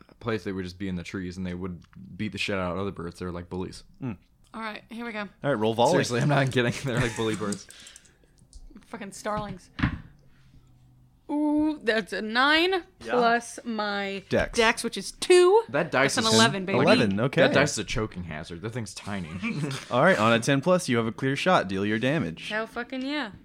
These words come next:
Speaker 2: And I'll say for this, do your damage, uh, plus one.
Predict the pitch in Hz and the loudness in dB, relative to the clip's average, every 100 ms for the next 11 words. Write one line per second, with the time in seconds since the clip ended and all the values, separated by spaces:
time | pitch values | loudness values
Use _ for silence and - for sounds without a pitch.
0 | - - - _ _ _ _ 131 131 131 | -20 -20 -20 _ _ _ _ -2 -2 2
1 | 165 - 143 123 - - _ - 127 165 | 0 2 4 4 2 -8 _ -6 -2 0
2 | 170 165 160 156 139 131 - - 127 117 | 4 4 4 4 2 -2 -4 -4 2 4
3 | 110 - - 127 - 90 | 4 2 0 0 -2 -10